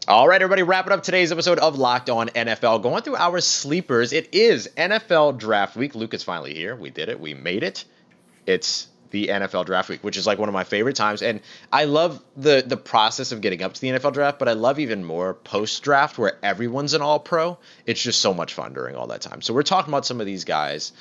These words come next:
that are gonna be those sleepers that your team might get really excited about, that fan bases might get really excited about if they see those names get called, that aren't, like, those top names that you're gonna hear. Now, if you wanna hear more sleepers that you didn't hear us name,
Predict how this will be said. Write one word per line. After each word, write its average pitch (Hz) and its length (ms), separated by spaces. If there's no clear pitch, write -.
that 95 140
are 92 40
gonna 87 220
be 82 100
those 80 220
sleepers 82 500
that 87 160
your 117 120
team 107 260
might 95 160
get 92 140
really 107 340
excited 95 460
about, 95 280
that 87 140
fan 113 320
bases 101 320
might 98 180
get 90 100
really 92 280
excited 90 340
about 85 160
if 82 80
they 82 120
see 90 200
those 85 240
names 82 300
get 73 180
called, 98 360
that 135 160
aren't, 190 240
like, 143 120
those 123 200
top 120 280
names 95 340
that 82 120
you're 82 80
gonna 76 160
hear. 80 180
Now, 98 120
if 101 100
you 135 60
wanna 180 140
hear 190 140
more 151 380
sleepers 104 480
that 101 80
you 110 100
didn't 110 200
hear 104 200
us 110 200
name, 78 200